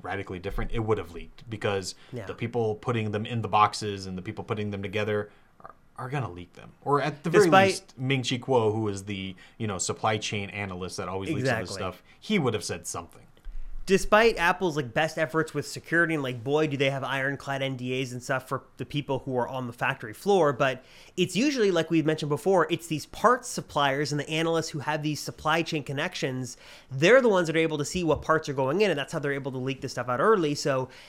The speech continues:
Speaker 2: if there was a totally new display or a different hole punch cutout or a different camera system, we'd probably know about it. So I guess to answer your question, Matt, I'm assuming a periscope zoom lens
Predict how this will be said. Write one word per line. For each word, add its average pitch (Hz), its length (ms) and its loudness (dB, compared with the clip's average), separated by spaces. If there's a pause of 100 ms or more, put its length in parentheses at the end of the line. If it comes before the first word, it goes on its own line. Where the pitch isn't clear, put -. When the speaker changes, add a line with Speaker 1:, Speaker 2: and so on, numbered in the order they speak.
(180)
Speaker 2:
if 220 200 6
there 208 180 6
was 196 220 4
a 185 60 0
totally 196 500 4
new 190 160 2
display 185 640 2
or 160 240 2
a 139 80 -2
different 185 400 -4
hole 190 380 0 (440)
punch - 520 -2
cutout 185 500 4
or 165 140 4
a 147 40 2
different 170 460 -4
camera 185 320 -4
system, - 300 -6
we'd 160 160 -4
probably 175 600 0
know 151 180 2
about 127 280 0
it. 131 140 -6
So 170 80 0
I - 20 -2
guess 214 260 0 (380)
to 190 80 -4
answer 190 240 -2
your 151 80 0
question, 226 460 0
Matt, 139 320 -2 (440)
I'm 196 200 4
assuming 170 760 2 (340)
a 156 80 -2
periscope 180 840 2
zoom 165 420 2
lens 131 540 -4